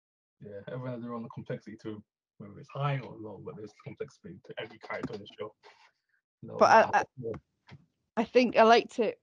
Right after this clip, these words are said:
Speaker 2: when Desmond tipped up because he was the kind of Saeed's, the one that was most like Saeed. Like, I think he had a toughness that none of the other characters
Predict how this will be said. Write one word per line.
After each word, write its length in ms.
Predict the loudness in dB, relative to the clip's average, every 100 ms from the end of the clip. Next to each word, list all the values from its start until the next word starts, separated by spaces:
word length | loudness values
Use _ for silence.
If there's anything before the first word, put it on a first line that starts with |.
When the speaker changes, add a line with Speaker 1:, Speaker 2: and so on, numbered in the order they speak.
| -2
Speaker 2:
when 420 | 0 0 -2 -2
Desmond 440 | 2 0 0 -6 -4
tipped 280 | -6 -2
up 180 | -2 -2
because 260 | -8 -10 -6
he 120 | -4
was 160 | -4 -4
the 100 | -4
kind 360 | -2 -2 -2
of 200 | -4 -4 -12 _ _ 0
Saeed's, 540 | 0 2 -2 -4 -8 _ _ _ _ _ _ _ _ _ _ _ _ _
the 80 | 4
one 180 | 6 6
that 100 | 4
was 140 | 2 -2
most 260 | -4 -2
like 160 | -2 -2
Saeed. 380 | 0 0 0 0
Like, 180 | -2 -2
I 80 | -6
think 340 | -4 -4 -6 -10
he 220 | -8 -6
had 240 | -2 -2 -2
a 40 |
toughness 560 | -2 -2 -2 -4 -6 -6 _
that 280 | -2 -2 -2 _ _ _ _ _ _ _ _
none 200 | 0 2
of 60 | 2
the 60 | 0
other 100 | 0
characters 500 | 0 0 -2 -14